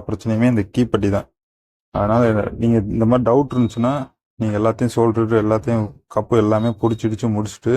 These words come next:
மேல ஷோல்டர் லைனை ஜாயின் பண்ணி ஃப்ரண்ட்ல இப்படி வச்சு பாக்குறப்ப நமக்கு கரெக்டான அளவு என்ன அளவோ அந்த அளவு, இந்த ஆம்கோல் கொ-, இதெல்லாம்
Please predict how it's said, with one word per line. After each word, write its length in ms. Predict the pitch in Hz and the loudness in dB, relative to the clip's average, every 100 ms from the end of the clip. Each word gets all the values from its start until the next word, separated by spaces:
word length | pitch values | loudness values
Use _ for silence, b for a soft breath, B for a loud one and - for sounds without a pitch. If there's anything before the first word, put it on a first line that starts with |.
| 127 | -2
மேல 240 | 107 104 | 0 0
ஷோல்டர் 380 | 107 113 110 110 | 0 0 0 2
லைனை 220 | 104 107 107 | 0 0 -2
ஜாயின் 280 | 101 107 107 | 0 0 -2
பண்ணி 220 | 104 117 127 _ _ _ _ | -2 -4 -6 _ _ _ _
ஃப்ரண்ட்ல 300 | - 113 117 | -2 2 2
இப்படி 160 | 107 104 | 2 4
வச்சு 220 | 104 - | 2 2
பாக்குறப்ப 440 | 110 104 101 98 120 131 - | 0 2 0 0 0 -2 -6
நமக்கு 280 | - 104 101 101 | -8 -4 -4 -2
கரெக்டான 460 | 101 101 110 110 | -2 0 0 0
அளவு 200 | 101 104 | 0 0
என்ன 180 | 101 104 | 0 0
அளவோ 180 | 104 104 | 0 0
அந்த 140 | 107 95 | 0 0
அளவு, 180 | 98 107 | 0 0
இந்த 140 | 104 | 0
ஆம்கோல் 380 | 101 104 110 104 104 73 - _ _ _ _ _ | 0 0 0 0 0 -4 -10 _ _ _ _ _
கொ-, 340 | 110 107 104 | 0 2 2
இதெல்லாம் 360 | 107 107 107 | 2 2 2